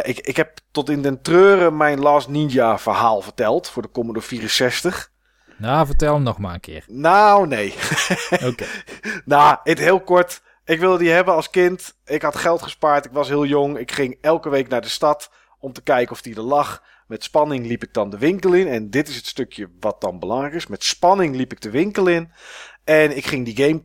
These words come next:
Speaker 1: kopen, dacht ik. En hij was er niet. Nou, ik verloor een keer mijn geld. Allemaal gedoe. Maar ik was daar, denk ik, twee, drie maanden mee bezig. Omdat ik geen, ik wist geen release datum. Dat kon ik of niet lezen in de boekjes.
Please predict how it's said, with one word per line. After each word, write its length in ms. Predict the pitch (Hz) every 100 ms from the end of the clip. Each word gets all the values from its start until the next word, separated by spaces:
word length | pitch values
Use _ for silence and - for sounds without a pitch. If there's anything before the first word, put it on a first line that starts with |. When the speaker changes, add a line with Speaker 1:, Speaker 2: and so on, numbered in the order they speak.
| _
Speaker 1:
kopen, 540 | - 120 123 120 120 101
dacht 260 | 120 -
ik. 200 | 113 107
En 140 | - 117
hij 100 | 120
was 180 | 160
er 80 | 156
niet. 300 | 147 143 -
Nou, 160 | 92 -
ik 80 | -
verloor 340 | 123 123 120
een 80 | 113
keer 180 | 117 104
mijn 120 | 107
geld. 380 | 131 123 123 120
Allemaal 280 | 113 107
gedoe. 400 | - 101 131 131 - - - -
Maar 160 | 113
ik 100 | 135
was 200 | 143 156
daar, 260 | 147 131 123
denk 180 | 127 110
ik, 100 | -
twee, 260 | 175 185
drie 240 | 147 180 175
maanden 360 | 160 160 143
mee 120 | 120
bezig. 640 | 107 135 156 135 135 139 - _ _ _
Omdat 840 | 117 113 107 _ _ _ 110 120
ik 140 | 107 -
geen, 340 | - 131 113
ik 120 | 120
wist 140 | 147 139
geen 220 | 143 110
release 420 | 95 117 180 175
datum. 520 | 151 156 156 160 143
Dat 300 | 127 110 - - - -
kon 140 | 135
ik 120 | 123 -
of 160 | 131
niet 140 | 123 104
lezen 320 | 131 135 123
in 60 |
de 60 | 117
boekjes. 540 | 117 135 - 120 -